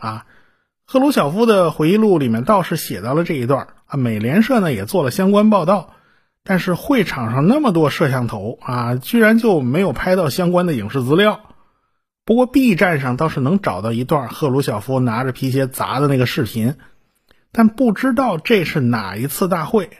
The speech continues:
啊，没头没尾的。说实话，那只鞋呢也不是看得太清楚啊，所以这段视频到底哪儿来的呢，还是存疑。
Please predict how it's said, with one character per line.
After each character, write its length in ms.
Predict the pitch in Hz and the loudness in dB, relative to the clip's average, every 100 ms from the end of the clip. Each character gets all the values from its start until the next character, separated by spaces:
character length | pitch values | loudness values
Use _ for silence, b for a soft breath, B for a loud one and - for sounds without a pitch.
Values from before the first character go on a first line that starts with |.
| _ | _
啊， 120 | 131 | -4
没 160 | 127 175 | 0 2
头 100 | 196 | 4
没 160 | 196 | 4
尾 240 | 214 123 95 | 4 0 -8
的。 180 | 110 - b b b b | -12 -16 b b b b
说 220 | - 226 | 2 4
实 100 | 233 | 4
话， 280 | 247 208 117 | 4 0 0
那 160 | 170 160 | -4 0
只 120 | 214 | -2
鞋 360 | - - 107 | -2 -8 -6
呢 180 | 165 165 | -2 -2
也 140 | 120 98 | -4 -8
不 200 | - 143 | -6 -4
是 120 | 220 | -2
看 220 | - 165 | -4 -6
得 60 | 113 | -6
太 260 | - 175 107 | -4 -4 -6
清 400 | - - 117 110 | -6 -4 -2 -4
楚 160 | 113 - - | -8 -14 -12
啊， 240 | 123 104 B B | -10 -10 B B
所 160 | - 175 | 0 2
以 80 | |
这 240 | 180 - 202 | 2 0 2
段 460 | 180 156 123 110 - | 2 2 0 -4 -8
视 180 | - - | -8 -6
频 220 | 147 131 | -4 0
到 120 | 196 | 0
底 120 | 165 160 | 2 2
哪 140 | 175 | 0
儿 40 | |
来 240 | 87 90 110 | -4 -10 -4
的 80 | 143 | -2
呢， 200 | 139 123 B B B | -2 -6 B B B
还 260 | _ - 127 | _ -4 -2
是 200 | 147 131 | -2 -4
存 320 | - 131 156 | -2 0 0
疑。 320 | 123 117 185 | 0 -4 -6